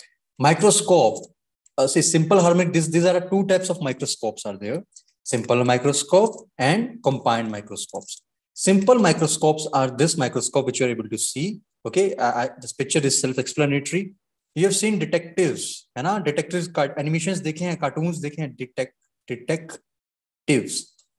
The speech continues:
Animations देखे हैं ना? We have seen animations। What the person does there,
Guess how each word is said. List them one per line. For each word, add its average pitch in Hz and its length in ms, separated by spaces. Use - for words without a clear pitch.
Animations 156 500
देखे 151 220
हैं 185 80
ना? 170 200
We 120 100
have 143 100
seen 160 160
animations। 135 580
What 156 160
the 170 80
person 170 340
does 147 220
there, 107 240